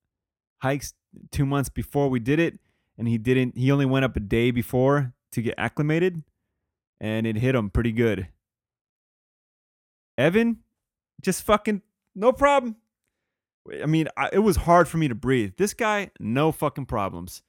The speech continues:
I had to keep stopping because I felt like I couldn't get enough oxygen to my brain. And, uh, you know, after, like, you know, a few breaths, I would just go <gasps> and just open my lungs into full capacity so I can get as much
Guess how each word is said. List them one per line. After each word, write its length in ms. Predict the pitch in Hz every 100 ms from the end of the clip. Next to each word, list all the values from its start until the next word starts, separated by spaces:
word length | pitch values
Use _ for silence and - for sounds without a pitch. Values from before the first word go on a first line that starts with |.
| _ _ _ _
I 120 | 123
had 100 | 202
to 80 | 156
keep 180 | 139 143
stopping 320 | 165 139 143
because 240 | 123 135
I 80 | 117
felt 180 | 107 139
like 100 | 123
I 60 | 113
couldn't 240 | 143 127
get 140 | 120
enough 180 | 117 101
oxygen 380 | 107 131 117 110
to 80 | 101
my 100 | 92
brain. 400 | 92 92 87 85 - _ _ _ _ _ _ _
And, 220 | 110 113
uh, 360 | 113 107 104 101 _ -
you 80 |
know, 260 | 127 110 107 110 _ _
after, 300 | - 113 135
like, 200 | 123 117
you 80 | 127
know, 80 | 113
a 40 |
few 220 | 104 131 123
breaths, 380 | 110 123 139
I 60 | -
would 60 | 127
just 120 | 107
go 140 | 113 -
<gasps> 80 | - 349 370 349 320 269 247 _ _ _ _ _
and 80 | 127
just 260 | 131 - -
open 280 | 127 147 156
my 120 | 139
lungs 360 | 120 123 135 117
into 180 | 110 117
full 280 | - 143
capacity 580 | 131 - - 131 127 117
so 120 | 101
I 20 | 104
can 100 | 117
get 140 | 113
as 100 | 98
much 600 | 101 110 123 127 - -